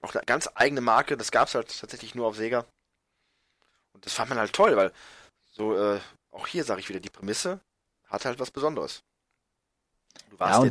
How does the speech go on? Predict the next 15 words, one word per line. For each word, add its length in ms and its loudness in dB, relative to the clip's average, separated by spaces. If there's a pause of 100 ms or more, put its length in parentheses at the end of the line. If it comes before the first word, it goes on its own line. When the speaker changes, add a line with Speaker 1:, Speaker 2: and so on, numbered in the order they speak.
Speaker 2:
die 60 2
Speaker 1:
Delfin. 60 4
Speaker 2:
Grafik 240 10
st-, 160 0 (1600)
die 200 -2
Grafik 400 8
stand, 320 6
die 160 -2
Grafik 400 8
war 100 8
auch, 220 4
äh, 260 4 (160)
hervorragend. 800 4
Also 180 4
die, 300 0